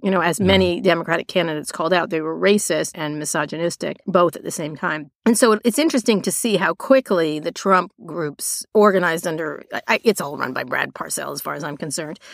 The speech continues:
Speaker 1: It's, it, it, how quickly they respond to things and how quickly he got on Kamala Harris. "She's not so good." He switched really quickly, and they're very good at that. It's gonna be like that throughout this campaign, is quick responses. The question is, does it affect voting at all?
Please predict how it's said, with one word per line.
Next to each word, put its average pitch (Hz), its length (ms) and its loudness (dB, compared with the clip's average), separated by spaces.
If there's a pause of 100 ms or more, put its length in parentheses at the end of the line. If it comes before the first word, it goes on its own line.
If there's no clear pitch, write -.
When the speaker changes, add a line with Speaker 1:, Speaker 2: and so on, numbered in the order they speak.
(340)
Speaker 1:
It's, - 380 4
it, 220 200 -4
it, 247 140 -4
how 233 160 4
quickly 220 360 4
they 165 140 4
respond 160 580 0
to 160 100 -8
things - 480 -8
and 190 140 -2
how 185 100 2
quickly 185 460 0
he 190 160 0
got 160 200 4
on 175 280 4
Kamala 160 380 2
Harris. 165 160 -4
"She's 202 200 -4
not 175 200 2
so 151 200 -4
good." 180 580 4 (300)
He 247 120 4
switched - 540 2
really 151 220 0
quickly, 175 260 2
and 185 100 0
they're 277 160 4
very 330 200 0
good 392 160 -2
at 208 100 -4
that. - 240 -10
It's - 180 0
gonna 349 180 4
be 247 140 6
like 147 240 2
that 143 180 -4
throughout 170 240 -4
this 160 160 -8
campaign, 180 300 -4
is 160 120 -6
quick - 380 0
responses. 196 500 2 (260)
The - 60 -20
question 269 260 6
is, 180 80 2
does 180 180 4
it 180 80 4
affect 156 340 -2
voting 147 560 -2
at 147 80 -2
all? 135 360 -4